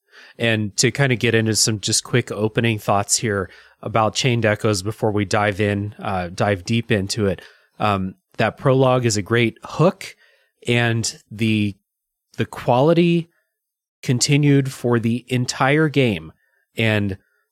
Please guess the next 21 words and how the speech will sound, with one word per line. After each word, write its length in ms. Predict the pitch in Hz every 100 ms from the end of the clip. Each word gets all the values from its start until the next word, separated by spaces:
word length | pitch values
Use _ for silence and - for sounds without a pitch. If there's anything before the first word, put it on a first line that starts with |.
| _ _
I, 420 | 110 127 135 131
I 120 | - 120
beat 200 | 135 143
this, 140 | 156
so 140 | -
I 60 | 127
beat 200 | 120 147
this 160 | 165 -
game, 260 | 139 127
like, 220 | 113 98
three 640 | - - - - 123 131 147
weeks 380 | 131 135 135 -
ago, 480 | 131 135 131 135 - _ _
something 340 | - 120 127
like 200 | 113 120
two 200 | - 156
weeks 260 | 139 135 -
ago, 200 | 127 123
something 360 | - 123 127
like 220 | 113 104 -
that. 300 | 101 95